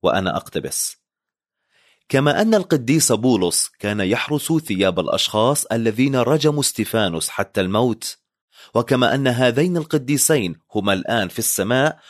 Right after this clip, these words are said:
وسيبقيان صديقين إلى الأبد، فإنني أصلي وأرجو من كل قلبي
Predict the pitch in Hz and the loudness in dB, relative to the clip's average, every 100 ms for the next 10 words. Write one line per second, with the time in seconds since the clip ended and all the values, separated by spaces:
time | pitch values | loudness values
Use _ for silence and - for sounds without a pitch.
0 | - 113 - 123 117 - 127 139 190 127 | -4 -2 0 0 0 0 2 4 2 0
1 | 95 110 92 98 120 113 92 - 107 92 | -2 -2 -2 -2 0 -2 -2 -2 0 2
2 | - 101 98 92 _ _ _ _ _ - | 0 2 0 -2 _ _ _ _ _ -6
3 | - 120 120 123 - 127 - 156 98 90 | -4 0 0 0 0 0 2 2 0 -4
4 | 78 90 - 160 156 151 151 139 175 160 | -2 -2 2 2 2 0 0 0 -2 0
5 | 160 127 90 95 92 | 0 -2 0 -2 -2